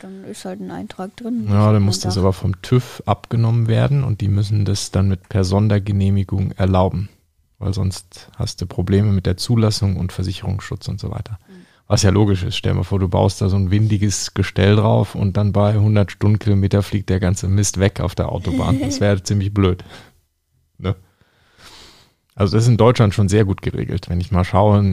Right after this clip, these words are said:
Speaker 2: den U S A zum Beispiel oder anderen Ländern, was da für Autos teilweise rumfahren, hey, das würde hier nicht gehen, ne? In Am-, Amerika so ganz, äh, bekannt, so diese Stretch-Limos, ja, das sind alles teilweise echt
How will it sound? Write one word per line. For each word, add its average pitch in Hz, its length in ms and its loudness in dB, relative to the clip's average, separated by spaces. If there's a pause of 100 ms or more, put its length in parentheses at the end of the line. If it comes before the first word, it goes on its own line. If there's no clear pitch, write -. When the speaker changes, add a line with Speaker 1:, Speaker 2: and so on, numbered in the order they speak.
Speaker 2:
den - 160 -12
U 104 100 -4
S 95 140 -2
A 95 260 2
zum 104 200 0
Beispiel 95 540 2
oder 85 280 -2
anderen 98 300 -2
Ländern, 101 380 0 (580)
was 92 180 -6
da 90 100 -2
für - 280 -6
Autos 113 320 0
teilweise 90 420 -2
rumfahren, 92 640 -4
hey, 92 280 0
das - 380 -10
würde 92 260 -2
hier 98 320 0
nicht 104 280 0
gehen, - 260 -10 (140)
ne? 92 200 -8 (160)
In 87 120 -12
Am-, 85 160 -2
Amerika 95 600 0
so 92 120 0
ganz, 92 480 -2
äh, 92 200 -4 (420)
bekannt, 98 500 0
so 101 80 2
diese 90 260 -4
Stretch-Limos, 101 1040 -2
ja, - 120 -2
das 92 180 -2
sind - 180 -4
alles 98 360 -4 (460)
teilweise 98 640 0
echt - 400 -6